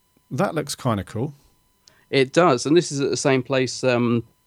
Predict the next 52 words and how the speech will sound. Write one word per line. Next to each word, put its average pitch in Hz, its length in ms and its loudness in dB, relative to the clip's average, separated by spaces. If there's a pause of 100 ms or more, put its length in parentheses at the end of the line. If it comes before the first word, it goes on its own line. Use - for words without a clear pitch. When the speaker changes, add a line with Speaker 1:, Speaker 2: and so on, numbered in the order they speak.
(120)
Speaker 2:
we 135 200 0
went 120 220 0
to 117 380 0
last 143 280 0
time 107 140 0
when 107 120 -4
we, 120 200 -2
when 131 180 2
we 120 140 0
first 131 380 2
met 131 120 0
up, 160 180 0
isn't 143 340 -2
it? 104 200 -2 (300)
Um, 113 320 2
the 117 120 -4
Copthorne 104 680 -2
in 113 260 0
Speaker 1:
Uh, - 100 -14
yeah, 139 300 4 (140)
Speaker 2:
<laughs> - 120 -20
Speaker 1:
yes. 120 200 -4
Speaker 2:
in, 156 260 4
well, 180 260 4
sh-, - 100 -6 (120)
are 156 60 2
we 170 120 2
saying 202 300 2
Windsor 247 280 0
or 247 100 -2
Slough? 220 560 0 (140)
<laughs> 139 120 -2
You 170 360 6
know, 123 220 2
but 123 240 -4
that 139 200 2
area. 107 300 -2 (220)
Speaker 1:
Yeah. 117 180 0
Speaker 2:
Um, 135 460 -2
it's 160 160 0
in 185 80 6
the 170 80 2
same 185 200 4
place, 185 280 2
isn't 170 180 0
it? 117 80 4
And 113 100 0
it's 131 140 -2
quite 220 240 0
a - 60 0
good 151 180 0
little, 113 420 0